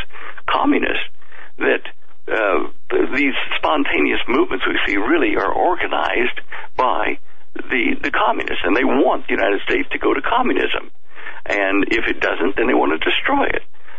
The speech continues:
So how can they support it? It's because they're idiots.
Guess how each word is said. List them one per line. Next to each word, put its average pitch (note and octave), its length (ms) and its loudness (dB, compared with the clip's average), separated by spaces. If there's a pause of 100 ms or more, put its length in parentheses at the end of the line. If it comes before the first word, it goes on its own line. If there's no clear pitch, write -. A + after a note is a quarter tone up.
(120)
So C3+ 240 2 (200)
how D3+ 200 0
can F#3 160 -2
they F#3+ 180 2
support F#3 320 2
it? A3+ 120 0 (320)
It's - 200 0
because - 460 2 (320)
they're F#3+ 160 2
idiots. D4 400 2